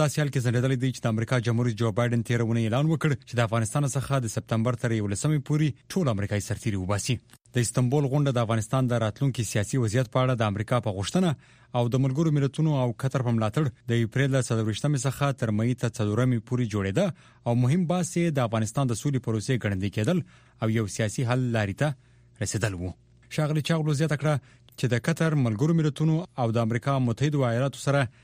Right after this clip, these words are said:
د مشورو وروسته موږ دا بهتره وګڼله چې ویې ځنډوو. هغه دا هم وویل چې ټکتیا ته اړتیا نشته. انکرې دا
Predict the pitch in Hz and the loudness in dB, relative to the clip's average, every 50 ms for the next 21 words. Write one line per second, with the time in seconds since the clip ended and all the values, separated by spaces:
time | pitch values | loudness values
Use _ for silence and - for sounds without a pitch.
0 | _ _ _ _ - 113 113 110 110 104 - - 120 123 139 147 139 117 123 175 | _ _ _ _ -4 0 0 2 0 0 0 0 0 2 2 2 2 2 0 -2
1 | 175 - - 170 160 151 139 135 135 120 104 113 123 120 113 107 107 - 147 160 | -2 -2 0 0 2 2 2 2 0 0 0 0 0 2 2 0 0 0 2 2
2 | 175 180 175 180 180 185 185 185 165 131 - - _ _ _ _ - - 101 104 | 2 2 2 2 2 4 4 4 2 0 -2 -8 _ _ _ _ -10 -4 0 0
3 | 117 107 - - 90 92 101 104 107 104 - _ _ _ _ - - - - - | 0 0 0 -2 -2 0 0 0 0 -2 -4 _ _ _ _ -20 -20 -20 -10 -4
4 | - 160 156 143 180 160 165 170 170 160 156 151 127 - - - _ _ - - | -2 0 0 2 2 2 4 4 4 4 2 2 0 -2 -8 -16 _ _ -18 -12
5 | - - 123 113 - - 147 143 143 - 147 143 151 - 107 101 - 135 123 95 | -4 -2 -2 -2 -2 0 0 0 0 0 -2 -2 -2 -2 -4 -2 0 -2 -2 -2
6 | 82 - - - 107 - - - _ _ _ _ _ _ _ _ _ _ - 117 | -4 -6 -6 -6 -6 -6 -8 -14 _ _ _ _ _ _ _ _ _ _ -4 -4
7 | 110 - - 123 127 117 131 | -2 0 0 0 2 2 2